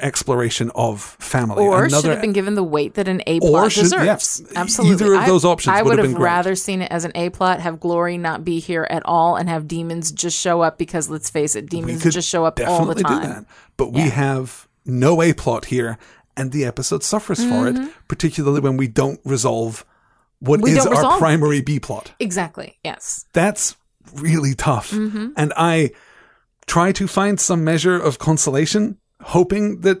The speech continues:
Speaker 1: Amy Adams has an epiphany the moment she
Speaker 2: Yes.
Speaker 1: leaves the magic box, but let's face it, she doesn't.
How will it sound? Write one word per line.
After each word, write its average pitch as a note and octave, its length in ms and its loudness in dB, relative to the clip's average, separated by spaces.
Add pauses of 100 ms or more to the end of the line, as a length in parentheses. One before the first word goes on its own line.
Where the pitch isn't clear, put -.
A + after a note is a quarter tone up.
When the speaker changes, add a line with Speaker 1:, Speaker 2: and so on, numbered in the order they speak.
Speaker 1:
Amy F#3+ 240 2
Adams F#3+ 460 0
has D#3+ 580 -2 (200)
an D3 100 4
epiphany E3+ 420 2
the D#3+ 100 2
moment B3+ 280 4
she - 80 0
Speaker 2:
Yes. D#3+ 40 -2
Speaker 1:
leaves E3+ 140 0
the D#3+ 80 -2
magic E3 260 0
box, G3 220 2
but G#3+ 180 -2
let's G#3 200 -2
face C#3 180 2
it, - 80 -10
she - 120 -6
doesn't. D3 360 -4